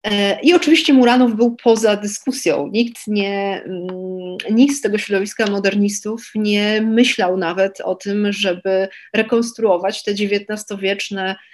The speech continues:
tak zwane Babilony, czyli jak to mówiono, to były takie wielkie kamienice, często z trzema, czterema podwórzami, właśnie gdzie światło nawet, e, w, nie wiem, najjaśniejszych momentach dnia często miało problem z dotarciem.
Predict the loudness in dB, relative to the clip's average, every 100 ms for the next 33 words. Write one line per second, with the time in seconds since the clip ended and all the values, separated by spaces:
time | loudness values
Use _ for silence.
0 | -20 _ -10 -2 0 0 0 0 0 -2
1 | 2 2 2 2 -2 -2 -10 -10 -6 -4
2 | -4 -4 -8 -10 -10 -10 -6 -4 -4 -6
3 | -8 -8 -4 -4 -4 -10 -4 0 0 -4
4 | -8 -8 -4 -4 -4 -4 -2 -2 -2 -6
5 | -8 -8 -8 -10 -8 -4 -2 -4 -6 -6
6 | -6 -6 -6 -8 -12 -6 -4 2 0 0
7 | -6 -10 -10 -12 -10 -12 -10 -10 -10 -8
8 | -8 -8 -12 -10 -10 -10 -12 -20 -14 -8
9 | -6 -6 -8 _ _ -14 -10 -6 -4 -4
10 | -4 -6 -6 -10 -8 -8 -8 -4 -2 -2
11 | -4 -12 -12 -12 -10 -10 -6 -4 -4 -4
12 | -6 -6 -6 -6 -4 -4 -4 -6 -6 -6